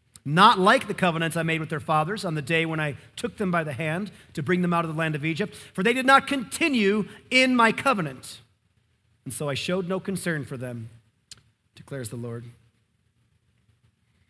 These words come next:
I said before that I think this passage answers two questions. Here's one, the next one will answer kind of here and, and, and into the next couple of verses. The first question,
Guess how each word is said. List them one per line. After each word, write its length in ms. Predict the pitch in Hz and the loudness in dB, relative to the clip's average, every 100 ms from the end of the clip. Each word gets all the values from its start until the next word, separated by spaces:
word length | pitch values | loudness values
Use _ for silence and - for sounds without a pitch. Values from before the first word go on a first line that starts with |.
| _ - - - - - _ _ _ _ _ _ _ _ | _ -20 -20 -20 -20 -20 _ _ _ _ _ _ _ _
I 40 | - | -6
said 140 | 196 | -4
before 340 | 170 - 196 | -4 -2 0
that 100 | 175 | 0
I 80 | 160 | 0
think 160 | 170 185 | -2 -4
this 140 | 160 | -4
passage 800 | - 185 185 - 143 156 - - _ _ - | 0 2 2 0 -6 -8 -12 -14 _ _ -8
answers 380 | 160 151 156 - | -6 -4 -6 -6
two 240 | - 196 | -2 -2
questions. 720 | - 190 - - 90 - - _ _ _ _ _ _ _ _ | -2 -4 -4 -8 -14 -16 -18 _ _ _ _ _ _ _ _
Here's 220 | 165 156 | -8 -4
one, 200 | 156 165 | -2 -2
the 60 | 151 | -2
next 220 | 151 - | -4 -6
one 120 | 156 | -6
will 80 | 143 | -4
answer 460 | 147 143 151 147 117 | -4 -4 -4 -6 -8
kind 180 | - 160 | -8 -6
of 80 | 135 | -4
here 220 | 156 151 | -4 -4
and, 100 | 147 | -6
and, 180 | 151 135 | -12 -12
and 140 | 139 | -8
into 140 | 143 139 | -8 -6
the 80 | |
next 180 | 139 131 | -8 -8
couple 140 | 143 131 | -10 -10
of 60 | |
verses. 260 | 139 117 117 - - - | -10 -10 -10 -12 -14 -8
The 80 | 160 | -4
first 340 | - 277 - | 0 2 2
question, 540 | 202 185 - 190 233 | 2 2 2 -2 -4